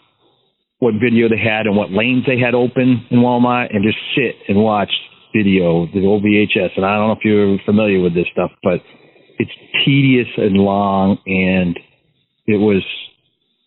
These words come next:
insane. Now I'm watching this V H S and V H S and just watching and watching and watching. And then I see an individual that I saw on the other tape. No, it's Panama City. I mean, I guess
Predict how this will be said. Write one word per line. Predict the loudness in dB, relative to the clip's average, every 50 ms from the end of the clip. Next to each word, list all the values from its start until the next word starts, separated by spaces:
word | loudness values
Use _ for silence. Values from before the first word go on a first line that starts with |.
| _ -4
insane. | -4 -4 -4 -4 -4 -4 -2 -2 -2 -2 -4 -4 -6 -8 -10 _ _ _ _ _ _ _ _ _
Now | -6 -4 -2 -2 -2
I'm | 0
watching | 0 -2 -2 -2 0 0
this | 0 0 -2 -2
V | 0 0
H | 0 -2 -4 -4
S | -4 -4 -4 -4 -4
and | -2 0 0 0 0 0
V | 0 0 0
H | 0 -2
S | -2 -4 -4 -6 -6 -4
and | -2 0 0 0 0 -2 -4 -8 _ _ _ _
just | -4 -4 -2 -2
watching | -2 -2 -2 -2 -2 -2 -2 0 0 0
and | -2 -2 -2
watching | -2 -2 -2 -2 -2 -2 -2 0 0
and | 0 0
watching. | 0 0 0 -2 -2 -2 -2 0 0 0
And | 0 2 2 2
then | 2 2 0 0
I | -2 -2 -4 -4 -6 -6 -2
see | 0 2 2 2 2
an | 2 0
individual | 0 0 0 0 0 0 0 0 2 2 2 2 0
that | 0
I | -2 -4 -4 -4
saw | -4 -2 -2
on | -2 0
the | 0 0
other | 0 0 0
tape. | -2 -4 -6 -6 -8 -12 -20 -20 -14 _ -4
No, | -2 -2 0
it's | -2 -4 -4 -4
Panama | -4 -2 0 0 -2 -2 -2 -2
City. | 0 0 0 0
I | 0
mean, | 0 0 0
I | 0 0
guess | 0 -2